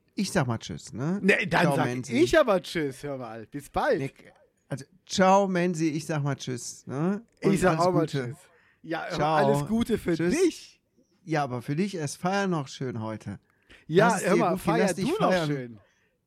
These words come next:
Speaker 1: Ja, w-, nee, feier, lass du dich mal feiern.
Speaker 2: Äh, du musst
Speaker 1: Super.
Speaker 2: gefeiert werden.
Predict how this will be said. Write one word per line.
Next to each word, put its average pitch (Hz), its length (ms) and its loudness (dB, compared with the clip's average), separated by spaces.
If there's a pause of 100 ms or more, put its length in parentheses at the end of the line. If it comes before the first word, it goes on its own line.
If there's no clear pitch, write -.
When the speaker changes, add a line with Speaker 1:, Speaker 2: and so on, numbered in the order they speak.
Speaker 1:
Ja, 185 260 0
w-, 156 220 -10
nee, 185 200 2
feier, 165 300 -2 (140)
lass 185 320 -2
du 233 160 -2
dich 294 200 -4
mal 147 160 0
feiern. 117 520 -12 (340)
Speaker 2:
Äh, 233 220 -8
du 185 320 0
musst 269 220 2
Speaker 1:
Super. 208 120 0
Speaker 2:
gefeiert 143 400 -4
werden. 120 360 -10